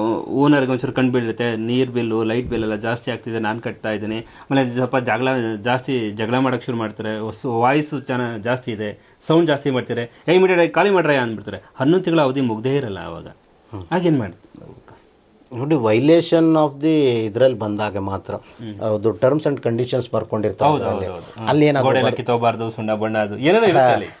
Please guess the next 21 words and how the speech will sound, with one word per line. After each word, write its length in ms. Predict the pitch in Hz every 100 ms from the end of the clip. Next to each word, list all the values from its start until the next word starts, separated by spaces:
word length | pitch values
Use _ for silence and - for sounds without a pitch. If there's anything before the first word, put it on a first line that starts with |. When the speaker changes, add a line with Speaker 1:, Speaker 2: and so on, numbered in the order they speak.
| -
Speaker 2:
ಆ 60 | 180
ಟರ್ಮ್ಸ್ 400 | 160 170 196 208
ಅಲ್ಲಿ 140 | 190
ಇದನ್ನು 180 | 151 165
ಬರ್ದಿದ್ದಾರೆ 480 | 127 107 127 107 107
ನೋಡ್ಬೇಕು. 440 | 107 92 95 -
Speaker 1:
ಹಾ. 480 | - _ 104 92 - _ _ _ _ _ _ _ _ - - - -
Speaker 2:
ಆ 260 | - 117 156
ಸ-, 260 | 160 113 135
ಅದು 220 | 143 214
ವೈಲೇಷನ್ 480 | 214 214 220 220 220
ಆದ್ರೆ 300 | 214 214 214
ಮಾತ್ರ 360 | 196 208 208
ನೀನು 220 | 214 196 185
ಮನೆ 180 | 165
ಬಿಡಿಸ್ಬೋದು. 540 | 175 151 143 110 101 - _ _ _ _
Speaker 1:
ಹೌದಾ? 280 | 131 104 87
ಹನ್ನೊಂದು 260 | 135 147 143
Speaker 2:
ಇಲ್ಲ. 100 | 180
Speaker 1:
ತಿಂಗಳ 160 | 151
ಒಳಗಡೆನೆ? 500 | 131 131 123 98 90